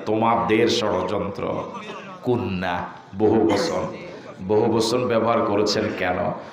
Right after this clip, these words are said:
ওই আমাদের দেশের রানীও যেন বাদ না পড়ে। আমাদের দেশের রানীও যাতে করে বাদ না পড়ে। এ যদি বাদ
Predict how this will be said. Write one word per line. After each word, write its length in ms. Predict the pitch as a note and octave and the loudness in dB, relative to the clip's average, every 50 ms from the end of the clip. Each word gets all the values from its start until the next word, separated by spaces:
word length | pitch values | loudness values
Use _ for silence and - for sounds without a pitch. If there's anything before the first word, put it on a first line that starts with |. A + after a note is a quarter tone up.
| - - - | -12 -6 -2
ওই 100 | A2+ A#2 | 0 0
আমাদের 520 | - - A2+ A2 A2 A#2 A#2 A2+ B2 B2 | 0 2 2 2 2 2 2 2 2 2
দেশের 380 | B2 A2+ A2+ - B2 G#2+ G2 G2+ | 2 0 2 2 2 2 2 2
রানীও 340 | G#2 G#2 G#2 G#2+ A#2+ A#2+ A2+ | 2 2 2 2 2 2 2
যেন 260 | G#2+ A2 A2 A2+ A2+ | 4 4 4 4 2
বাদ 400 | G#2+ A2 G#2+ G2+ G2+ G2+ G2+ G2 | 2 2 2 2 2 2 0 0
না 120 | F#2+ F#2+ | 0 0
পড়ে। 360 | F#2+ - F#2+ F#2 F#2 F2 E2+ E2 - - - - - - - - - - F#5 F#5 F#5 C#5 C#5 - A5 G#4+ G5+ G5+ C#5 - - - - - - - - - E3+ - - F#3+ - - - - E3 - - - - - | 0 2 2 2 2 2 2 0 -2 -4 -6 -8 -10 -8 -6 -4 -2 0 2 2 2 2 2 2 2 2 2 2 2 0 -2 -4 -6 -8 -12 -14 -16 -18 -20 -20 -18 -20 -18 -18 -18 -18 -20 -20 -20 -20 -10 -6
আমাদের 340 | A2+ A2+ A#2 A#2+ A#2+ B2 - | -4 -2 0 0 0 0 0
দেশের 280 | A#2+ G#2+ - C#3 B2 | 0 0 0 0 0
রানীও 300 | A#2+ B2 B2 C3 C#3 D3 | 0 0 0 0 0 0
যাতে 220 | C#3 C#3+ C#3 D3 D#3 | 0 -2 -2 -2 -2
করে 280 | D3 E3 E3+ G3+ A#3+ - - - - - - - - - - - - - - - - G2 | -2 0 0 -2 -2 -6 -10 -14 -10 -6 -4 -4 -4 -4 -4 -4 -4 -2 -2 -2 0 2
বাদ 320 | A2 A#2+ A2 - - G2+ F#2+ | 2 2 2 2 0 0 -2
না 100 | F#2 - - | -4 -2 -2
পড়ে। 140 | A2+ B2 - | -2 0 0
এ 120 | E3+ E3+ | 2 2
যদি 220 | D#3 E3 E3 E3 | 2 4 4 4
বাদ 220 | D#3+ D#3+ D3 B2 | 4 4 4 2